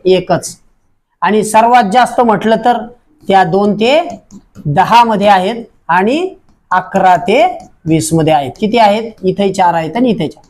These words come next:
इथं सर्वात जास्त आणि इथं सर्वात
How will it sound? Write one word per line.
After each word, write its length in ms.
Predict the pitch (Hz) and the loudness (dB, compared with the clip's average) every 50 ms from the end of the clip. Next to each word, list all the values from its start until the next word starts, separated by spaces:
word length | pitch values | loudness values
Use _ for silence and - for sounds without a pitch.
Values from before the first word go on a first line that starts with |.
| _ _ _ _ _ - | _ _ _ _ _ -4
इथं 220 | 190 185 202 185 | -4 -2 -2 -4
सर्वात 500 | 185 - - 196 202 214 220 233 220 185 147 143 | -4 -2 -2 -2 -2 0 2 2 2 0 0 0
जास्त 380 | 208 233 233 214 - - 254 254 262 269 - - _ _ _ _ _ _ _ _ _ _ _ _ - - - - - _ _ _ _ - | 0 0 0 0 -4 -4 -2 -2 -2 -4 -8 -14 _ _ _ _ _ _ _ _ _ _ _ _ -18 -18 -18 -18 -20 _ _ _ _ -8
आणि 240 | 160 180 180 196 | -4 -2 -2 -2
इथं 180 | 202 190 208 190 | -2 -2 -4 -4
सर्वात 680 | - - - - 196 196 233 269 302 294 - - - - | -4 -4 -4 -2 0 2 2 2 2 2 -2 -6 -14 -18